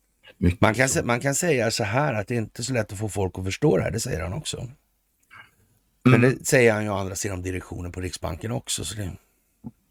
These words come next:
Speaker 1: Och efter tio år av försök så kan jag hålla med, ja.
Speaker 2: Ja, men så.
Speaker 1: Han säger,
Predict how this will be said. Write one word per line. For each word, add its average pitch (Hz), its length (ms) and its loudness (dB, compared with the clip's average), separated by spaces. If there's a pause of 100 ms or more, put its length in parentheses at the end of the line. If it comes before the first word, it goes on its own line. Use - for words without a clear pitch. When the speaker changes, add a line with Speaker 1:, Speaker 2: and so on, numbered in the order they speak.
(200)
Speaker 1:
Och 160 200 8
efter 160 260 4
tio 123 340 4
år 156 240 8
av 139 80 4
försök 143 480 0
så 107 80 -4
kan 120 100 0
jag 127 80 4
hålla 151 220 4
med, 127 260 0
ja. 101 320 0 (2250)
Speaker 2:
Ja, 170 140 6
men 175 180 6
så. - 160 2
Speaker 1:
Han 175 160 8
säger, 196 300 6